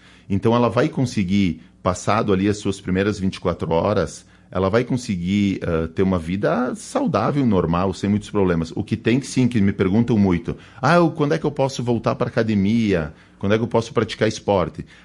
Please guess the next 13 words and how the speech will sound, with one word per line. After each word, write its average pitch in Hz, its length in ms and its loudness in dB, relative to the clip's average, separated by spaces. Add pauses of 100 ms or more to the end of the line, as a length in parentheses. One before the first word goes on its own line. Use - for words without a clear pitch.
(160)
Aí 311 140 0
sim, 135 300 0
o 101 80 2
indica-, 101 340 0
o 104 80 2
indicado 107 520 0
é 110 60 4
esperar 95 300 0
uns 95 160 -4
cinco 104 480 0
a 85 40 -2
sete - 280 -4
dias, 90 560 -2